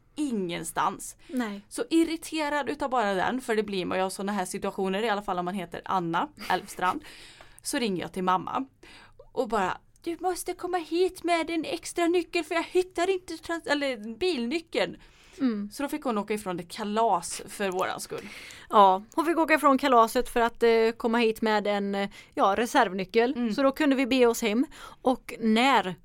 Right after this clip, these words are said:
Speaker 2: vi var hemma, då hittade du nyckeln, Anna.
Speaker 1: Ja, jag stod och mockade ur, eh, släpet och jag fick bara en sån där intuition och bara, "Nej, den måste ligga här i spånet."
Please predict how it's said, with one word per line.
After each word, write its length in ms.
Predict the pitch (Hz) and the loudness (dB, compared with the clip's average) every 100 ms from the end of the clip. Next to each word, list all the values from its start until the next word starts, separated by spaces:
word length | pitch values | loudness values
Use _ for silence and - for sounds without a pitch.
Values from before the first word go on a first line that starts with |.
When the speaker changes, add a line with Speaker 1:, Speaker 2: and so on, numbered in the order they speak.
| - | -6
Speaker 2:
vi 180 | 202 214 | -2 0
var 160 | 196 | 0
hemma, 520 | 185 220 220 190 208 180 | 0 0 0 2 2 0
då 420 | 190 214 311 214 | -6 -4 -2 0
hittade 460 | 185 233 233 202 202 | 0 -2 -2 -4 -4
du 120 | - | -6
nyckeln, 300 | 196 214 175 | -6 -8 -8
Anna. 240 | 117 - 208 - | -8 -10 -12 -6
Speaker 1:
Ja, 380 | 214 214 208 - - | 2 4 4 0 -8
jag 200 | 240 262 | -2 0
stod 240 | - 240 202 | 0 -2 0
och 100 | 208 | 0
mockade 500 | 208 - 196 185 196 | -2 -2 -2 0 -2
ur, 260 | 185 202 | -2 -2
eh, 200 | 202 196 | -2 -4
släpet 580 | 190 - - - 277 - - | -4 -6 -6 -2 -2 -4 -8
och 260 | - 208 - - - - _ _ - | -8 -8 -10 -20 -20 -20 _ _ -8
jag 160 | 240 | -6
fick 240 | 233 269 - | -6 -8 -4
bara 100 | 196 | -4
en 60 | |
sån 100 | 175 | -2
där 160 | 180 - | -6 -4
intuition 680 | 208 170 175 - 220 175 180 | -4 -6 -10 -8 -6 -6 -6
och 80 | |
bara, 240 | 180 175 - | -4 -4 -2
"Nej, 260 | 208 190 170 | -4 -2 -4
den 140 | - | -6
måste 440 | 180 185 - - 190 | -6 -8 -8 -6 -6
ligga 300 | 190 175 180 | -6 -6 -6
här 140 | 180 | -6
i 20 | |
spånet." 540 | 185 180 143 175 214 | -12 -10 -8 -8 -10